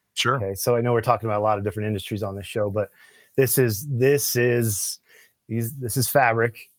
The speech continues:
Speaker 2: You know, these are yarns, these are membranes, these are waterproof breathables. Um, so that type of manufacturing left the U S in the late eighties.
Speaker 1: Mm.
Speaker 2: So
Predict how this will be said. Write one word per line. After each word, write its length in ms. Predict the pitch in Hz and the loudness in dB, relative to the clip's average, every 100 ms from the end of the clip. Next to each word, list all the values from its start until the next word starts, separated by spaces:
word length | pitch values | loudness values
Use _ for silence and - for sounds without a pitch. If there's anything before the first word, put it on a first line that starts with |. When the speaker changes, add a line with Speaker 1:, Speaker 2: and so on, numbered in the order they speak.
| _ - | _ -2
Speaker 2:
You 100 | 117 | 0
know, 200 | 113 107 | 2 2
these 180 | 113 113 | 0 2
are 60 | |
yarns, 580 | 117 117 110 107 110 - | 2 2 0 -2 -4 -8
these 220 | 113 110 | -4 0
are 60 | 113 | 2
membranes, 800 | 117 120 117 113 110 107 104 - | 2 2 2 2 2 -2 -6 -8
these 160 | 107 104 | -6 -2
are 60 | 104 | 0
waterproof 520 | 107 110 104 117 101 | 0 0 -2 -4 -4
breathables. 760 | 110 107 101 104 101 90 - _ _ _ _ _ - | -2 -2 -2 -4 -4 -6 -12 _ _ _ _ _ -12
Um, 500 | 101 98 95 92 117 | -10 -8 -12 -14 -14
so 500 | - 131 120 117 107 _ _ _ - | -2 0 2 0 -2 _ _ _ -4
that 440 | 113 139 147 147 - | 0 2 2 -2 -4
type 380 | 147 131 120 | 0 0 0
of 520 | 139 120 110 107 95 - | -4 -4 -2 -4 -8 -6
manufacturing 1000 | 123 120 110 107 120 120 - 110 101 107 | -2 0 0 0 0 0 -2 -4 -2 0
left 240 | 117 107 | 0 0
the 100 | 113 | -4
U 240 | 104 107 107 | -2 -2 0
S 340 | 104 95 - | 0 -2 -6
in 140 | 110 95 | -8 -8
the 80 | |
late 260 | 95 95 92 | -8 -8 -6
eighties. 360 | 92 87 87 101 | -8 -10 -10 -8
Speaker 1:
Mm. 240 | 98 80 - | -8 -10 -16
Speaker 2:
So 400 | - - 107 92 | -10 -4 -2 -4